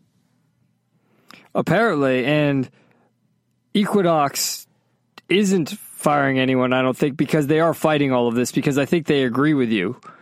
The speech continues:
You know, they don't agree that you need to do that. And I think that's probably why, no, I would guess no one's internally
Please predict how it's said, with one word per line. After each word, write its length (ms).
You 80
know, 60
they 80
don't 180
agree 220
that 220
you 180
need 200
to 80
do 200
that. 300
And 180
I 120
think 220
that's 180
probably 600
why, 680
no, 300
I 140
would 160
guess 280
no 120
one's 220
internally 840